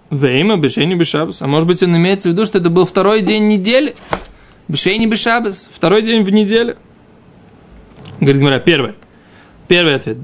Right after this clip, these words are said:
Хад делоешка ханшейни бешабас. Это не получается, что это было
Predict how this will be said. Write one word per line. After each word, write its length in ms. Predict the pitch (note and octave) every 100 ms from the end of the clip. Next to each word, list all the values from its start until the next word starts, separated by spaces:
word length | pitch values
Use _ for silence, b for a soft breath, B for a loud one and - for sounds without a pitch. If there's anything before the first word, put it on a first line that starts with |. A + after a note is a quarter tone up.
| - -
Хад 300 | - F#3 F#3
делоешка 400 | F3 A#3 B3+ G#3
ханшейни 440 | G3+ F3+ G3+ G3+
бешабас. 600 | F#3 E3 F3+ D3+ - - _ _ _ b b b b -
Это 200 | C#3+ C#3+
не 80 | F3
получается, 580 | G3 G3 A#3+ C4+ C4
что 120 | A3 F3+
это 160 | D#3+
было 320 | D#3 C#3+ C3+